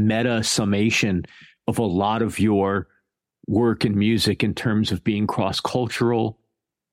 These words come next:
Some of the other things we talked about, the challenge of instrumental versus lyrical music or, or vocal music.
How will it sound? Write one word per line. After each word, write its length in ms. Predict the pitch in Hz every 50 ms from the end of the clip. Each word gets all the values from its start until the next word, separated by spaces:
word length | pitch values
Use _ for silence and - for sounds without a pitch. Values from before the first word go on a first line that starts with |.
| _ _ -
Some 240 | - - 120 107 101
of 100 | 90 85
the 100 | 104 107
other 140 | 95 95 90
things 260 | - 107 104 - -
we 60 | 104
talked 300 | - - 117 101 90 -
about, 200 | 87 - 87 87
the 80 | - 92
challenge 460 | - - 113 98 92 92 92 87 -
of 120 | 95 -
instrumental 600 | 104 95 - - - 104 101 98 92 - 104 101
versus 420 | 92 104 104 - - - 87 - 107
lyrical 420 | 110 110 107 110 107 - 107 101
music 540 | 98 101 104 104 87 101 107 98 - - - - - - - - - - -
or, 180 | - 113 101
or 380 | 101 - 104 98 90 95 95 -
vocal 320 | - 120 110 113 - 123
music. 440 | 107 104 104 98 - 107 95 - -